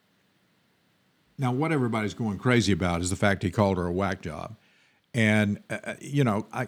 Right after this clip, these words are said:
I, I get that. She's, she's up, and, and we talked about this extensively yesterday. I don't think the evidence that she presented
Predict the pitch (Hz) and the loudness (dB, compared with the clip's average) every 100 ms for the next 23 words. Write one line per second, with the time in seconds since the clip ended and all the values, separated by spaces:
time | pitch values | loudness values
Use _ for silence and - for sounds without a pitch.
0 | - 110 110 - 123 120 117 113 110 110 | -8 -8 -8 -2 0 2 2 2 2 2
1 | 127 - 120 107 - - - 120 104 - | 2 0 0 0 -4 -10 -6 -2 -2 -4
2 | - 101 - - 113 107 - 104 135 135 | -10 -10 -10 -6 -4 -6 -4 2 2 2
3 | 143 139 107 98 95 101 87 - 123 120 | 0 2 2 2 2 0 -2 -2 2 2
4 | - 95 98 101 101 98 87 82 - - | 0 0 2 2 0 -2 -4 -6 -10 -20
5 | _ _ - 139 156 123 - 120 113 107 | _ _ 2 4 4 0 -2 -2 0 2
6 | 110 101 92 - 95 - 104 98 87 101 | 2 -2 -4 -6 -4 -2 -2 -2 0 0
7 | 90 | -2